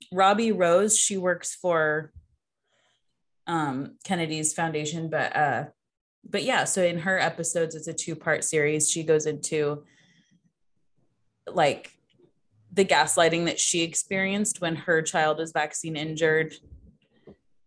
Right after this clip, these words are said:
um, which led her down, you know, the vaccine rabbit hole, as it does for a lot of mothers, um, whether they have injured children or not. So in my case, I don't have injured children. My children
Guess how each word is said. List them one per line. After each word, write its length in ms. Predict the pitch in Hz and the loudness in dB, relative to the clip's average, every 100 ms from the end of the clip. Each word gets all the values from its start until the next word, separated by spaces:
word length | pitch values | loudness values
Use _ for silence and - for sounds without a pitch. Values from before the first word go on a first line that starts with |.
| 165 | -2
um, 280 | 160 151 147 | 0 0 2
which 260 | 156 - | 0 2
led 180 | 156 151 | 0 0
her 200 | 151 156 | 0 -4
down, 520 | 151 147 139 139 143 | -2 -2 -2 -6 -10
you 120 | 196 196 | -8 -4
know, 260 | 139 - _ - | -2 -4 _ -6
the 60 | |
vaccine 380 | 151 147 - 160 | -2 -2 -2 -6
rabbit 280 | 147 147 139 | -4 -4 -4
hole, 160 | 156 151 | -2 -4
as 160 | 151 | -4
it 80 | 151 | -8
does 260 | 139 147 - | -6 -6 -6
for 120 | 160 | -4
a 80 | 147 | -2
lot 220 | 143 139 | -2 -2
of 140 | 147 147 - | -4 -6 -12
mothers, 600 | 165 139 147 190 214 - - - _ | -6 -2 -2 -2 -6 -8 -14 -20 _
um, 360 | 170 151 147 147 | -4 -4 -4 -4
whether 220 | 160 165 165 | -2 0 2
they 140 | 160 | 0
have 300 | 151 151 151 - _ _ _ _ _ _ _ _ _ | -2 -4 -6 -18 _ _ _ _ _ _ _ _ _
injured 300 | 180 151 151 | -10 -6 -6
children 360 | 151 160 156 147 | -4 -4 -4 -6
or 60 | 143 | -6
not. 320 | 135 170 - | -4 -4 -2
So 360 | 175 160 151 - - - _ _ - | 0 0 -2 -10 -20 -20 _ _ -6
in 140 | 175 | -2
my 340 | 165 151 147 147 | 2 2 0 -4
case, 640 | - 156 151 - - - - | -2 -4 -2 0 2 0 -2
I 100 | 160 | -4
don't 260 | 151 135 151 | -4 -6 -4
have 160 | 180 | -4
injured 300 | 185 185 185 | -4 -6 -8
children. 340 | 190 190 202 175 | -4 -2 -2 -4
My 100 | 165 | -6
children 420 | 160 147 143 | -6 -8 -10